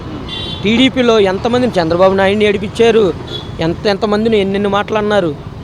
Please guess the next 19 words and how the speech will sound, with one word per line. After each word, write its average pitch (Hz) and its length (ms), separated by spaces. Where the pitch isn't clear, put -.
అవన్నీ 202 320
కక్ష 208 260
సాధింపు 202 560
చర్యలు 185 240
కదా. 170 140
రోజా 175 360
గారు, 214 440
నాని 185 300
గారు, 208 420
వంశీ 185 320
గారు, 208 380
ఆ, - 20
అంబటి 190 380
రాంబాబు 196 380
గారు 185 220
ఎలాగ 185 540
నోటికి 196 500
వచ్చిన 185 280
మాటలు, 190 500